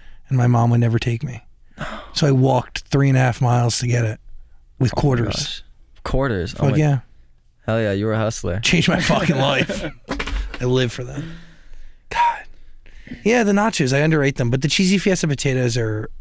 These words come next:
Speaker 1: highly underrated as well. Try the Fiesta potatoes.
Speaker 2: You've tried everything I haven't tried.
Speaker 1: Yeah, what is that? That's weird. That's interesting, though.
Speaker 2: No,
Speaker 1: I,
Speaker 2: it
Speaker 1: I
Speaker 2: is.
Speaker 1: also think, like, a Taco Bell order t-, says a lot about somebody.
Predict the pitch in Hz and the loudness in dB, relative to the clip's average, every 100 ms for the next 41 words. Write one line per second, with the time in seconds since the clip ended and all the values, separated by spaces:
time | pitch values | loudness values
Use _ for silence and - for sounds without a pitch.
0 | - - 143 131 123 117 113 113 113 120 | -8 0 2 2 2 2 0 -2 -4 -4
1 | 113 107 - - - - - - - - | -4 -4 -8 -14 -14 -14 -14 -14 -18 -20
2 | - - - - - 139 135 135 - - | -20 -14 -14 -12 -4 0 2 0 -2 0
3 | 147 131 - 120 117 117 117 - - - | 0 2 -2 -2 -4 -4 -4 -6 -8 -8
4 | - - - - 135 - 170 - 127 131 | -12 -20 -20 -6 -4 0 0 0 0 0
5 | 131 127 107 104 98 90 - 73 67 - | -2 0 0 0 -2 -4 -4 -2 -2 -4
6 | 139 - 262 294 254 262 147 104 139 151 | -8 -2 2 4 4 4 2 0 0 0
7 | 170 202 180 135 202 196 196 - 127 113 | 2 2 2 2 2 2 0 0 0 0
8 | 104 - - - 107 180 214 220 240 269 | -4 -10 -16 -6 0 2 2 4 4 2
9 | 285 262 240 170 160 - 160 160 160 156 | 2 4 4 2 0 0 0 2 2 2
10 | 151 139 - - 151 127 123 127 120 110 | 2 0 -4 -2 2 4 4 4 2 2
11 | 120 113 104 - | 0 0 -4 -10